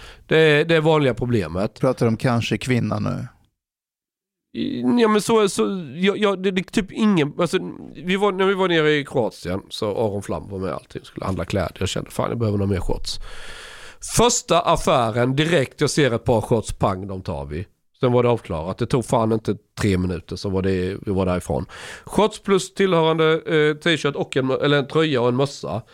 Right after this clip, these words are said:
Speaker 1: Så jag tyckte det var styggt. Paulina skrek rätt ut över det, så, men Aron hade roligt. I alla fall, när en tjej ska handla någonting,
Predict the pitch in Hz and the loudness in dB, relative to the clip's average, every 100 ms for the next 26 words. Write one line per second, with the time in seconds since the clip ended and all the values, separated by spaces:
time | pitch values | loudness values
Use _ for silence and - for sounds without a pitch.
0 | - - - 143 143 135 156 139 123 113 | -20 -20 -2 2 2 2 2 2 2 -2
1 | 117 110 - 104 - 123 120 107 - - | 0 0 0 -2 0 0 2 0 -2 -2
2 | 104 - 98 - 87 - 90 90 87 107 | -2 0 -2 0 -2 -2 -2 -2 0 -2
3 | 95 110 117 107 107 104 107 104 82 - | 0 2 2 4 2 0 0 -2 -2 -6
4 | - - - - - - - - 196 175 | -10 -16 -14 -14 -16 -16 -8 0 2 4
5 | 151 120 - _ _ _ _ _ _ _ | 2 0 -6 _ _ _ _ _ _ _
6 | _ - 170 170 - 277 339 - 208 185 | _ 2 2 2 0 2 2 2 2 2
7 | 175 123 104 101 - 101 | 0 -2 -4 -6 -4 -4